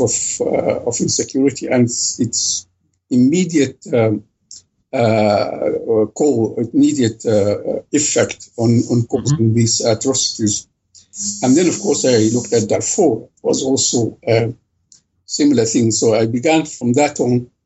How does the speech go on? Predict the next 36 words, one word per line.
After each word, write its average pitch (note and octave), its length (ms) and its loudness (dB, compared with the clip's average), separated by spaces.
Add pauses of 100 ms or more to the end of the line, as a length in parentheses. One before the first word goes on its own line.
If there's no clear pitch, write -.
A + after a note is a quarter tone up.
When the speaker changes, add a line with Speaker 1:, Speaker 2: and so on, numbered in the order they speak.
(500)
Speaker 1:
to C3+ 100 -2
look D#3+ 220 2
at, A#2 260 0
to A#2+ 140 0
explore C#3+ 500 -2
this - 260 -8
more C3 180 0
and A#2+ 140 4
more. A#2+ 240 2
And A#2 140 0
the A#2+ 60 -2
more D#3+ 240 4
I A3 60 2
explored C3+ 560 -4
it, C3+ 140 0
the B2 80 -2
more B2+ 220 2
I A2+ 80 4
found A#2+ 400 0
that, A#2 240 0 (320)
uh, - 60 2
<clears throat> - 1000 -8
this C3+ 340 0
is, - 280 0
uh, A#2+ 300 -2 (100)
how, B2+ 320 0 (760)
uh, B2+ 480 -2 (100)
we B2 120 0
can A#2+ 200 2
explain A#2+ 580 0
this, - 520 -2
uh, A#2 300 0 (880)
uh, G#2+ 320 0 (120)
sometimes B2+ 720 0
sudden C#3 380 0
shift - 500 -4